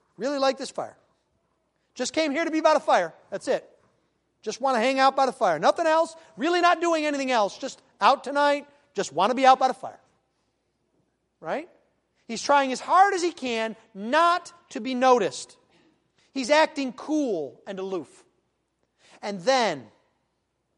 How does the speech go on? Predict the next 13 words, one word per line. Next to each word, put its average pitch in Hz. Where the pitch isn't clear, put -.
the 208
most 220
frightening, 226
terrifying, 185
chill-inducing 339
thing 311
happens. 269
A 156
little 220
girl 190
looks 190
at 123
him, 104